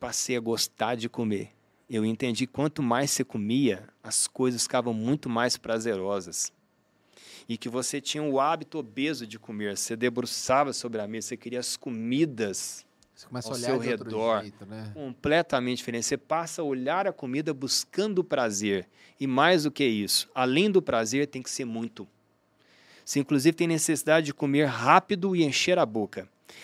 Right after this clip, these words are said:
Speaker 1: Eu vivi exatamente o que, se você observar o comportamento de uma pessoa que alcançou um nível de obesidade mórbida,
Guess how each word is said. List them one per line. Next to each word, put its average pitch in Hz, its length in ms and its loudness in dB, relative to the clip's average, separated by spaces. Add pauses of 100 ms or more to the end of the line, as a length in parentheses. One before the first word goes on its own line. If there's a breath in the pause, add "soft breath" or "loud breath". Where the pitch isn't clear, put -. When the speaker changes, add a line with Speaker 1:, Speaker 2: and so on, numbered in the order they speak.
(240 loud breath)
Speaker 1:
Eu 180 160 12
vivi 190 280 6
exatamente 190 920 4
o 117 80 -2
que, - 140 -12
se - 160 -2
você 165 300 0
observar 135 540 2
o 123 80 0
comportamento 120 680 -6
de 107 80 -8
uma 120 100 -2
pessoa 123 460 0
que - 80 -6
alcançou 113 480 -4
um 113 40 -6
nível 117 180 -4
de 110 100 -6
obesidade 107 500 -6
mórbida, 123 540 -4